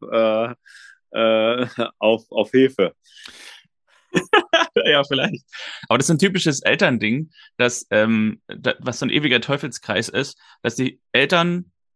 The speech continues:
Speaker 2: die Kinder rufen zum Essen, die Kinder kommen nicht gleich und dadurch rufen die Kinder, äh, dadurch rufen die Eltern früher zum Essen und wenn die Kinder dann kommen, ist das Essen noch
Speaker 1: Mhm.
Speaker 2: gar nicht fertig. Und dadurch kommen die Kinder beim nächsten Mal wieder später, weil sie wissen,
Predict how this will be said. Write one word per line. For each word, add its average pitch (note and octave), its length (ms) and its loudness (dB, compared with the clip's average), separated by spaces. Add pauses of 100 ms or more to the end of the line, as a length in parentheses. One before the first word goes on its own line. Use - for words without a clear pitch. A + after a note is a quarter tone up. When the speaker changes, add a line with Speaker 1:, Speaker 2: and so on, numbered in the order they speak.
Speaker 2:
die A#2+ 80 -8
Kinder D3 260 2
rufen D3+ 320 -2
zum A2+ 160 -6
Essen, A3 380 0
die A#2 120 -12
Kinder D#3+ 260 0
kommen E3+ 260 -4
nicht B2+ 220 -6
gleich G#2+ 500 -2 (240)
und A2+ 100 -6
dadurch C#3+ 280 -2
rufen C#3+ 220 -4
die B2+ 100 -6
Kinder, D3+ 500 -2 (180)
äh, A#2 80 -6
dadurch C#3+ 240 0
rufen C#3+ 180 -8
die A#2 100 -4
Eltern B2 360 0
früher F3 500 2
zum A2+ 200 -2
Essen D#3 500 -4 (200)
und A#2 120 -2
wenn C3+ 140 4
die C#3+ 100 -4
Kinder E3 280 0
dann B2 200 0
kommen, F3+ 520 -4
ist B2+ 180 -6
das B2+ 80 -4
Essen D3 240 -4
noch C3 120 -2
Speaker 1:
Mhm. - 40 -6
Speaker 2:
gar A#2+ 100 0
nicht B2 140 -6
fertig. - 500 -4 (260)
Und - 100 -2
dadurch D3+ 200 0
kommen D#3+ 160 2
die C#3+ 60 -4
Kinder F3 240 0
beim C#3 160 -2
nächsten E3 240 -4
Mal D3 100 -4
wieder C3 160 0
später, E3+ 460 -2
weil B2 100 -2
sie B2 100 -6
wissen, E3+ 400 -2